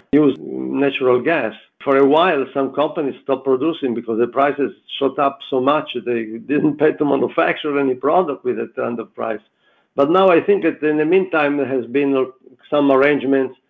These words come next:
uh, within, uh, the countries in Europe. And there was re-, last month, uh, uh,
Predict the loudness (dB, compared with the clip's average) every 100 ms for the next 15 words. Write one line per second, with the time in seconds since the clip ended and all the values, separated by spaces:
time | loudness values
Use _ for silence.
0 | _ _ _ -2 0 4 4 4 4 2
1 | 2 2 0 0 -2 -6 -10 -4 0 0
2 | 0 -2 0 4 6 6 2 -4 _ _
3 | _ _ _ 0 2 2 0 -2 2 4
4 | 4 2 0 -4 -2 -2 -2 -2 0 0
5 | 0 -2 0 0 0